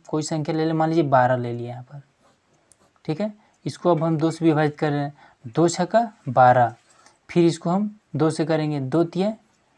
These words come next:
छः, फिर इसको हम तीन से करेंगे, तीन एकम तीन।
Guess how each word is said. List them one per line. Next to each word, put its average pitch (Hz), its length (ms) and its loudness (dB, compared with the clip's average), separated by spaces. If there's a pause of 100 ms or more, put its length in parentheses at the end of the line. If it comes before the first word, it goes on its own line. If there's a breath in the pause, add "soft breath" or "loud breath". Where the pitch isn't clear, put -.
(240)
छः, 127 340 -4 (200)
फिर 165 180 0
इसको 165 200 -2
हम 175 100 0
तीन 175 220 0
से 165 120 -6
करेंगे, 165 280 0
तीन 160 180 -2
एकम 160 280 -2
तीन। 127 320 -8